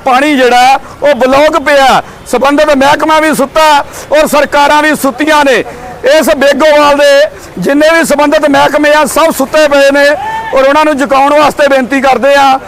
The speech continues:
ਕਿ ਆਹ ਜੋ ਹਾਲਾਤ ਨੇ, ਜੋ ਸੀਵਰੇਜ ਦੇ ਗਟਰ ਢੱਕਣ ਟੁੱਟੇ ਹੋਏ ਨੇ ਔਰ ਬੰਦ ਪਏ ਨੇ,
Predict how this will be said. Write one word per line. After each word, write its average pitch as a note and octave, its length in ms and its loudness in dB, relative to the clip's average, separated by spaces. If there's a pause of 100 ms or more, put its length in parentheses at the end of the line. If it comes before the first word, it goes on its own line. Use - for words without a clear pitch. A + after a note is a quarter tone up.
(300)
ਕਿ C4 180 0
ਆਹ D#4 320 0
ਜੋ D4+ 180 0
ਹਾਲਾਤ C4 480 0
ਨੇ, C#4+ 140 0
ਜੋ C#4 200 0
ਸੀਵਰੇਜ C4 500 0
ਦੇ C#4+ 160 2
ਗਟਰ C4+ 260 0 (100)
ਢੱਕਣ C4 300 0
ਟੁੱਟੇ D4 340 -2
ਹੋਏ B3+ 200 2
ਨੇ A3 200 -2 (360)
ਔਰ C#4+ 160 2
ਬੰਦ C4+ 300 0
ਪਏ C#4+ 280 2
ਨੇ, C#4 140 2